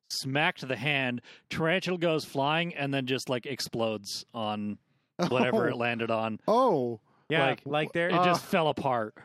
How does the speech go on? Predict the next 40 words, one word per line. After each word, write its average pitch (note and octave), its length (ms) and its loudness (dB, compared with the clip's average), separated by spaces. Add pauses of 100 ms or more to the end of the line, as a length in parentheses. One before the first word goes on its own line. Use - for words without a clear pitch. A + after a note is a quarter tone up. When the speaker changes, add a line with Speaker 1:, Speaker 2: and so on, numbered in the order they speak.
(440)
Speaker 1:
Like, E3 240 4
they're E3+ 140 4
Speaker 2:
<laughs> D#3 100 0
Oh. D#3 60 4
Speaker 1:
stupid E3+ 400 0
fragile. G#2 680 -2 (100)
Speaker 2:
Oh, F#3+ 200 4
wow. D#3+ 580 4
Okay. D#3 580 2
Speaker 3:
Yeah, D3 260 2
like, C#3+ 260 -2
they're, E3 480 -2 (320)
like, D#3 180 -2
they're D3 160 0
good D#3 460 -2 (440)
predators, D#3+ 640 -2
but D3 220 -4
they're C#3 180 -2
not, C#3 420 -4 (880)
I D3 140 0
mean, C#3+ 460 -4
Speaker 1:
They're D3 100 0
not D#3+ 200 2
Speaker 3:
if D#3 40 2
they're D#3 200 2
not F#3 100 0
Speaker 1:
robust C#3+ 320 2
presi-, D#3+ 320 0 (100)
pre-, G3 160 -2
they're F#3+ 220 4
a E3+ 40 -6
glass F3+ 340 0
cannon E3+ 600 -2
Speaker 3:
Bi-, C#3+ 140 -2
Speaker 1:
of E3+ 120 2
Speaker 3:
yes, F3 140 2
Speaker 1:
predators. E3 540 0
Speaker 3:
that's D#3+ 180 0
exactly D#3+ 540 0
what, C3+ 320 0